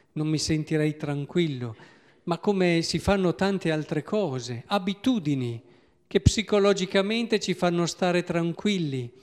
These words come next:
ma non riusciamo a cogliere invece la forza e l'energia che la fede può dare ad una vita. Capite anche voi che la fede basta davvero averne come un granello di senape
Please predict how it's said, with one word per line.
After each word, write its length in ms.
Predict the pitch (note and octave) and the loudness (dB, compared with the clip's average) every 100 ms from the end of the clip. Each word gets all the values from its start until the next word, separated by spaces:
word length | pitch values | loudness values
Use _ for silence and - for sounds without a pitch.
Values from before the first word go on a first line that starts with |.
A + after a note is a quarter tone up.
| - - - | -20 -20 -12
ma 180 | G#3+ A3 | -4 -2
non 160 | A#3 A#3+ | 0 2
riusciamo 600 | A3 G#3 - B3 G#3+ E3+ | 2 0 0 0 2 2
a 80 | - | 2
cogliere 840 | A#3 A#3+ A#3+ G#3+ F3+ D#3 - - - | 0 2 2 4 4 0 -4 -12 0
invece 560 | F#3 E3+ B3 - G#3+ | 0 4 2 4 4
la 300 | F3+ F3 G3 | 4 2 -2
forza 800 | - - G#3+ A#3+ A3+ - E3+ C#3+ | -4 0 4 4 2 0 0 0
e 100 | D#3 | 0
l'energia 720 | D#3 D#3+ D#3 D3 C#3 G3 G#3+ D#3 | 0 0 0 -2 -2 0 0 0
che 140 | D#3 | -4
la 120 | C3+ | -6
fede 340 | B2+ E3 D#3+ D3 | -4 -2 0 -2
può 180 | D3 | -2
dare 280 | C#3 C#3+ D3 | -2 -4 -4
ad 120 | C#3 | -4
una 220 | C3+ C3 B2+ | -6 -8 -8
vita. 500 | B2+ A#2+ - B2 - _ _ _ _ _ _ _ _ | -10 -12 -14 -16 -16 _ _ _ _ _ _ _ _
Capite 380 | - G3 G#3+ F#3+ | -8 2 4 4
anche 240 | F3+ D3 E3+ | 2 2 4
voi 400 | G3 F3 C3+ B2+ | 6 8 6 0
che 260 | C#3+ B2+ A#2+ - - - _ _ | -6 -6 -10 -20 -20 -20 _ _
la 160 | E3+ | -6
fede 340 | E3 G#3+ G3 D3 | -2 0 2 0
basta 480 | C3+ F3+ - - | -2 -8 -10 -6
davvero 500 | E3 D#3 D3 G3 F3+ | -4 -4 -2 0 2
averne 540 | D3+ D3 F#3 E3+ D#3 D3 - _ _ _ _ _ _ - | 0 0 -2 -2 -2 -6 -14 _ _ _ _ _ _ -10
come 200 | - G3 | -6 -4
un 80 | F3 | -4
granello 420 | E3+ F3 F3+ E3+ | -2 0 0 0
di 120 | D#3+ | -2
senape 680 | D3+ G#3 G3 D3+ - C3 | -4 -2 -2 -2 -6 -10